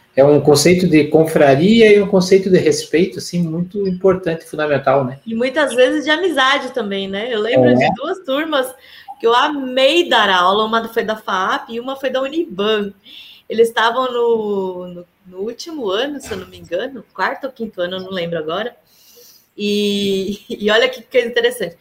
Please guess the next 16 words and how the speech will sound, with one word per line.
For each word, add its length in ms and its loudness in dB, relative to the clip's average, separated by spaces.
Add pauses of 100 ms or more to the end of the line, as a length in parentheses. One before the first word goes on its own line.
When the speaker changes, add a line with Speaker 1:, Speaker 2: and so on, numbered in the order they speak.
(240)
Speaker 2:
Bom, 260 0
eu, 280 0
eu 140 0
sempre 400 -6
compartilhava 560 -2
um 40 -8
pouco 200 -8
da 80 0
minha 180 0
vida, 260 -2
eu 120 -2
tava 160 -2
fazendo 200 -4
mestrado 540 -2
nessa 260 -8
época, 380 -6